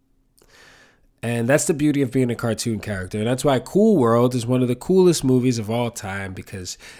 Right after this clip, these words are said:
it was a crossover between people in an animated world, and Brad Pitt was in it, and Kim Basinger, Basinger, Basinger was,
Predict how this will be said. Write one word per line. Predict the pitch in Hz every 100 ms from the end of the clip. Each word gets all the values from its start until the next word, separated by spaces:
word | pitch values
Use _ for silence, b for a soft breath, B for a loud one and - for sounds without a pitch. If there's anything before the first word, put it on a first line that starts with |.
| B -
it | 95 117
was | 101
a | 90
crossover | - 175 180 - 165 151 131 139
between | - - 117 104 92
people | - 190 170 165 165 160 B B B B
in | - 107
an | 95 -
animated | 170 180 170 160 151 143
world, | 113 113 113 113 113 107 - -
and | 98 92
Brad | 139 175 175
Pitt | - 131 120
was | 107
in | 101 98
it, | 101 -
and | 107 107
Kim | - 175 151
Basinger, | 135 135 135 143 151 151 -
Basinger, | 135 151 175 175 185 190 180 -
Basinger | 127 147 - 156 151 151 147 160 165 175 170 b b b b b
was, | 120 131 127 123 113 - -